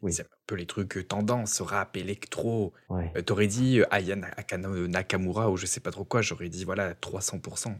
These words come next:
Speaker 2: Trois cents pour cent, je, je peux pas voir cette personne, je déteste, euh, la culture de la médiocrité en France, voilà, voilà.
Speaker 1: Putain, elle passe à Mars Attack bientôt, j'hésite à aller la voir.
Speaker 2: Eh ben, je ne sais pas ce que c'est Mars Attack et je n'irai jamais.
Speaker 1: <laughs>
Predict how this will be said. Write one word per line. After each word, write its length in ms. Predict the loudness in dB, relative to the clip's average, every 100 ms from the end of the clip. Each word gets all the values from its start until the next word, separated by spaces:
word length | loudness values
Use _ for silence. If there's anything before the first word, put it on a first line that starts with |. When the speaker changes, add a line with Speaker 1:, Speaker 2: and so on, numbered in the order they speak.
| -12 _
Speaker 2:
Trois 100 | -8
cents 140 | -8
pour 180 | -8 -16
cent, 160 | -8 -6
je, 140 | -6 -6
je 140 | -8
peux 140 | -8
pas 160 | -4 -2
voir 140 | -2 -4
cette 160 | -6
personne, 360 | -8 -2 2 2
je 100 | -2
déteste, 460 | -8 -2 0 0 -2
euh, 280 | -2 -4 -6 -12 -10
la 60 | -4
culture 320 | -2 0 0
de 60 |
la 60 | 0
médiocrité 500 | -2 -2 0 0 0
en 80 | -2
France, 260 | -2 -2
voilà, 220 | 0 0 -2
voilà. 220 | -6 -10 -14 _
Speaker 1:
Putain, 260 | 4 8 8
elle 100 | 10
passe 240 | 8 10
à 60 | 8
Mars 240 | 8 8
Attack 260 | 6 6 4
bientôt, 320 | 4 6 6
j'hésite 300 | 6 2 2
à 80 | 2
aller 160 | 2
la 100 | 0
voir. 380 | 0 -2 -4 -8 _ _ _ _ _ _ _ _ _ _ _ _ _ _ _ 0
Speaker 2:
Eh 60 |
ben, 100 | 4
je 100 | 4
ne 40 | 4
sais 120 | 6
pas 100 | 6
ce 80 | 6
que 80 | 4
c'est 120 | 4
Mars 220 | 2 0
Attack 240 | 0 2
et 60 | 4
je 80 | 6
n'irai 280 | 6 6 4
jamais. 320 | 6 8
Speaker 1:
<laughs> 80 | 12